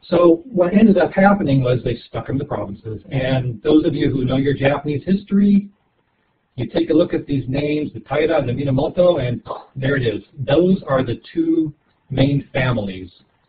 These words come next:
okay, that are coming out of Kyoto, and they're stuck in the countryside. And if you know your Japanese history, these are the two dominant names. And some of you have maybe heard, of course, the name Genji, uh, which is the Minamoto clan as well. Okay, so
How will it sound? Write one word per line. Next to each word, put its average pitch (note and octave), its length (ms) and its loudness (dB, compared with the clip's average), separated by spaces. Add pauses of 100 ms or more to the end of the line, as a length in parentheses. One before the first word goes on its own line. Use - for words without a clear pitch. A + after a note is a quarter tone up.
(520)
okay, A2+ 200 -2
that A2+ 140 -2
are A2+ 80 0
coming C#3 380 -2
out A#2+ 140 0
of A#2 120 -2
Kyoto, D3 540 2
and A2+ 160 -6
they're G#2 180 -8
stuck - 240 -6
in B2 80 -4
the A#2 60 -6
countryside. F#2 720 -10 (540)
And G#2 100 -8
if G2+ 80 -8
you A2+ 60 -2
know C3+ 100 2
your C3+ 160 0
Japanese B2+ 460 0
history, A#2+ 580 -2 (380)
these B2+ 240 0
are G#2 40 -2
the G2 160 -6
two B2+ 120 -4
dominant G#2 420 -4
names. G2+ 320 -6
And G#2+ 180 -8 (360)
some - 100 0
of C3 80 2
you C3 120 6
have A#2+ 100 0
maybe A#2 200 0
heard, A2+ 220 -2
of - 60 -16
course, A2+ 240 -4
the A2+ 80 -4
name G#2 180 -4
Genji, G2 560 -2 (400)
uh, G#2 260 -6
which A2+ 220 -8
is A#2 160 -4
the A2 60 -6
Minamoto G#2 520 -6
clan F#2+ 360 -12
as - 120 -20
well. G2+ 300 -8 (560)
Okay, G2+ 160 -10
so C3 260 -2